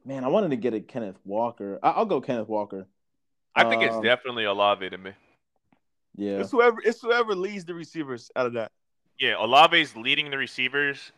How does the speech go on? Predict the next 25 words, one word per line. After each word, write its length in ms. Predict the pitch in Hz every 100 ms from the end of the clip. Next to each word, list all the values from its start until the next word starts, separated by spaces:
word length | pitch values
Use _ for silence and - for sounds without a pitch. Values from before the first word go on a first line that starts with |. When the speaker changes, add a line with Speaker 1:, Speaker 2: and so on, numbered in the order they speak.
| -
Speaker 2:
and 120 | 120
he's 160 | 117 -
played 280 | 147 123 98 95
one 220 | 120 123
less 240 | 120 -
game 380 | - 104 104 101
than 400 | 98 95 92 90 - _
all 200 | 95 90
of 60 | 82
them. 160 | 76 _ _ _ _ _ _ _ _ _ _ _ -
Speaker 3:
What's 180 | 156 151
Olave, 220 | 160 165
Speaker 1:
Yep. 40 |
Speaker 3:
what's 120 | 175
Olave 340 | 180 175 151 139
at 120 | 127
right 160 | 120 117
now? 180 | 113 - _ -
Speaker 2:
Eight 140 | 107
ninety. 420 | 98 104 107 117 - _ _ _ _ _
Garrett's 260 | 107 104 107
at 100 | 101
eight 160 | 98
seventy. 360 | - 101 107 117 _ _ _ _ -
Speaker 3:
Yeah, 260 | 143 120